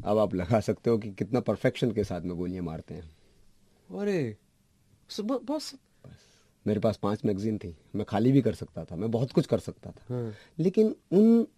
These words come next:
Speaker 1: मैगजीन को खाली करके कुछ फायदा नहीं था। मुझे पता है कि एनिमी छिपा हुआ है,
Speaker 2: हम्म।
Speaker 1: उसको मैं किसी भी तरह से, किसी भी एंगल से गोली नहीं मार सकता हूँ इतना ईजी।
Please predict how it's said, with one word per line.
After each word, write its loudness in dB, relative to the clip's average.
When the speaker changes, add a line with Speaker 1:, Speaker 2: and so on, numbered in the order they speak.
Speaker 1:
मैगजीन 4
को -2
खाली 6
करके 0
कुछ -4
फायदा 4
नहीं 2
था। -12
मुझे 8
पता 12
है 6
कि -8
एनिमी 8
छिपा 6
हुआ -2
है, -12
Speaker 2:
हम्म। 0
Speaker 1:
उसको 6
मैं 8
किसी 6
भी 10
तरह 6
से, 0
किसी 8
भी 10
एंगल 4
से -14
गोली 6
नहीं 4
मार 4
सकता -10
हूँ -4
इतना -2
ईजी। -4